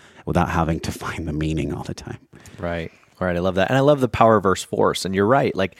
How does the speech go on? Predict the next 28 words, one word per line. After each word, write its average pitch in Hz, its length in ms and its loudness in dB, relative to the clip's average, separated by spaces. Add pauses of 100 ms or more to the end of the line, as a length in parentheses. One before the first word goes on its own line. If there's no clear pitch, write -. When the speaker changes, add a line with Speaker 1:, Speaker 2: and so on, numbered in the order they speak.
(440)
Speaker 2:
nature, 110 720 2 (540)
force - 640 2 (200)
never 117 320 4
wins. 98 600 -2 (420)
So 127 200 6
it 123 80 6
is 123 140 4
always, 131 560 2
like, 101 260 2
you 117 140 0
know, 95 160 2
Tiananmen 101 420 0
Square, 90 440 2
right? 87 340 0
It's 107 160 -2
like 110 140 4
Speaker 1:
Yes. 104 500 6
Speaker 2:
power 123 640 4
always 120 640 6
beats 92 260 -2
force. 180 400 2
Force 185 400 0
is 110 100 0
exhausting. 98 720 0
Speaker 1:
It's - 120 -4
exhausting. 76 520 -6
Speaker 2:
It's - 60 0
expensive, 127 920 2